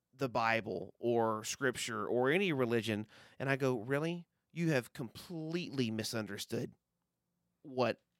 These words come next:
this is." And, and it's hard for me not to be condescending sometimes, and that's not helpful to any kind of conversation to be condescending, right? So,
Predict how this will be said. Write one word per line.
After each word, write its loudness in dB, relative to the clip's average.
this -2
is." 4
And, 6
and 6
it's 6
hard 4
for 4
me 4
not 4
to -8
be 2
condescending 2
sometimes, 0
and -4
that's 0
not 2
helpful 0
to 2
any 4
kind 2
of 0
conversation -2
to -6
be 0
condescending, 2
right? 0
So, 2